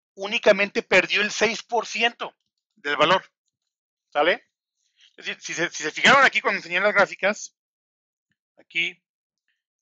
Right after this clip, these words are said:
y si me vengo para acá, aquí pueden ver cómo el índice del dólar, el E T F del dólar, el D X Y, vean cómo está, sube y sube y sube. Y vean el bug de Webull, ok, vean.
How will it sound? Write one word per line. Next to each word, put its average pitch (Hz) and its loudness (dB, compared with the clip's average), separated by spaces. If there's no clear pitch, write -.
y - -20
si - -20
me 117 -18
vengo 143 -12
para 143 -8
acá, 143 -12
aquí 160 -10
pueden 208 2
ver 208 2
cómo 220 0
el 160 2
índice 220 -2
del 190 2
dólar, 190 4
el - -20
E 143 -16
T 202 -4
F 190 0
del 175 2
dólar, 175 2
el 139 -2
D 165 4
X - -4
Y, 180 -12
vean 156 -4
cómo 196 -2
está, 190 -4
sube 214 -4
y - -20
sube 185 -10
y 139 -20
sube. 170 -12
Y 117 -20
vean 127 -16
el 123 -16
bug 123 -8
de 107 -20
Webull, 123 -18
ok, - -20
vean. 143 -10